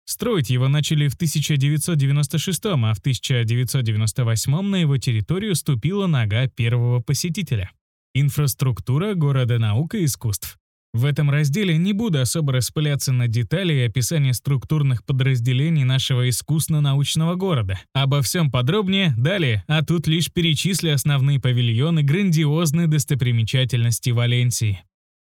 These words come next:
Кинотеатр. Сферический кинотеатр, планетарий и павильон для лазерных представлений.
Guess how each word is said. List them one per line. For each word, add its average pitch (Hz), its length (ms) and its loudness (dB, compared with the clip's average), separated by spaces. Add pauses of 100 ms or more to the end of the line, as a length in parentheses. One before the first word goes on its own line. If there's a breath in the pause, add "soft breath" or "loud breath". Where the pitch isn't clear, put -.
Кинотеатр. 151 880 0 (120)
Сферический 175 840 -2
кинотеатр, 156 640 0
планетарий 170 640 0
и 208 180 -2
павильон 151 640 0
для 214 280 0
лазерных 143 600 2
представлений. 165 840 -2